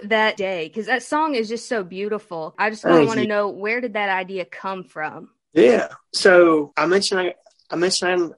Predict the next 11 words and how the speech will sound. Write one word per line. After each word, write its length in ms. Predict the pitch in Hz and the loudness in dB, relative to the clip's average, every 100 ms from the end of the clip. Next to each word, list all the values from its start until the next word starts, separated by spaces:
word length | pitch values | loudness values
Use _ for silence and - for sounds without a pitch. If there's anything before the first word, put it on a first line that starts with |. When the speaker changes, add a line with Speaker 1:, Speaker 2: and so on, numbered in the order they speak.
| - | -6
Speaker 2:
I 60 | |
got 160 | 156 165 | -4 0
my 120 | 160 | 0
deal 400 | 151 156 151 147 | 0 2 4 2
in 80 | 139 | -2
twenty 240 | - 151 | -6 -6
fourteen. 640 | 139 147 147 139 135 131 131 - | -2 -2 -2 -6 -8 -10 -6 2
I 160 | 175 | 6
was, 600 | 190 165 147 139 135 - - | 8 8 6 2 -2 -14 2
felt 220 | 226 202 | 4 4
like 320 | 151 143 139 | 0 -4 -6